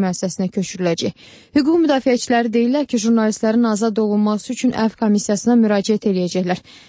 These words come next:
Azərbaycanda indi doqquz jurnalist həbsdədir. A T T Media Azadlığı üzrə xüsusi nümayəndəsi Mikloş Haraşti deyib ki, əslində Azərbaycan hökuməti jurnalistikanın problemi yoluna qoymağın mümkünlüyünü bilir. Haraşti hökumətin jurnalistlər barədə fikri ilə razılaşmır.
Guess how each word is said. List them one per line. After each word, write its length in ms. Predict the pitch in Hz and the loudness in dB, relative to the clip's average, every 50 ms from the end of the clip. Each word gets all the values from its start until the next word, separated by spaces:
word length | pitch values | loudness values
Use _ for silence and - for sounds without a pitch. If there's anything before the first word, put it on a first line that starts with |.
| _ _ - | _ _ -2
Azərbaycanda 600 | 254 233 262 254 240 262 247 - 262 254 269 277 | 0 2 2 2 2 0 2 2 2 2 4 2
indi 140 | 240 214 202 208 | 2 2 0 0
doqquz 460 | 196 220 190 - _ 226 220 185 208 | -2 -2 -2 -2 _ -2 -2 0 2
jurnalist 420 | 220 196 208 202 196 196 185 - | 2 2 2 2 0 0 -2 -2
həbsdədir. 540 | 208 180 180 - - - 196 175 - - - - _ _ _ _ - - - - - | -4 -4 -4 -6 -4 -2 -2 -2 -2 -4 -10 -12 _ _ _ _ -20 -20 -18 -8 -2
A 140 | 247 262 277 | -2 0 2
T 80 | 285 254 | 2 2
T 140 | - 294 285 | 2 2 2
Media 320 | 285 277 269 254 220 240 | 4 4 2 2 2 0
Azadlığı 400 | 226 220 - 220 208 - 220 214 | 0 0 0 -2 0 0 0 0
üzrə 200 | 226 208 226 220 208 | 2 2 0 -2 -2
xüsusi 300 | - - 240 220 - 240 233 | -2 -4 -4 -2 2 2 2
nümayəndəsi 560 | 226 220 214 214 214 220 208 220 202 - 262 | 4 4 2 2 2 2 0 0 0 0 0
Mikloş 400 | 233 214 208 - 214 208 196 - - | 0 0 0 -2 -4 -6 -6 -6 -4
Haraşti 420 | 226 220 220 240 240 - - 220 180 | -2 0 0 0 0 -2 -4 -2 0
deyib 220 | 196 196 202 - | 0 0 0 -2
ki, 140 | - - 269 - - - - - - 214 | -2 -4 -4 -4 -6 -16 -20 -8 -4 -2
əslində 380 | 233 233 - 269 269 254 311 311 | -2 0 2 2 2 4 2 2
Azərbaycan 480 | 254 285 269 233 226 233 - 269 262 262 254 | 2 0 0 2 0 0 2 2 2 2 0
hökuməti 340 | - 233 226 214 214 - 247 208 | 0 0 -2 -2 0 -2 -2 -2
jurnalistikanın 840 | 233 226 220 208 208 226 220 - - - - 208 202 208 214 214 | 0 0 0 2 0 -2 -2 -6 -8 -4 -2 0 0 0 0 0
problemi 460 | - 226 208 196 202 196 196 202 220 | 0 -2 0 2 2 2 2 2 2
yoluna 320 | 214 220 196 190 202 214 208 | 0 0 0 0 0 0 0
qoymağın 420 | - 214 202 202 190 185 190 202 | 0 0 0 2 0 0 0 2
mümkünlüyünü 600 | 214 214 202 202 - - 214 202 202 202 202 208 220 196 | 2 2 2 0 0 0 2 2 4 4 4 2 2 2
bilir. 280 | 226 214 226 196 - _ _ _ - - - - - | 2 0 0 -2 -2 _ _ _ -20 -20 -20 -20 -6
Haraşti 400 | - 262 254 269 277 - - 285 | -2 0 2 2 0 0 0 0
hökumətin 480 | 277 240 - 247 233 214 220 240 254 240 | 0 2 2 2 2 2 2 2 0 2
jurnalistlər 560 | 214 233 226 214 208 208 196 - 233 226 214 | 2 2 2 2 0 -2 -2 -2 -2 -2 0
barədə 320 | 226 214 202 190 185 202 | 0 -2 -2 -2 -2 -4
fikri 300 | - - - - 233 220 208 | -6 -8 -6 -2 -2 0 2
ilə 100 | 208 202 208 | 2 2 0
razılaşmır. 560 | 202 196 180 185 208 208 196 - - 180 170 | 0 -2 -2 -2 -2 -2 -2 -4 -6 -6 -8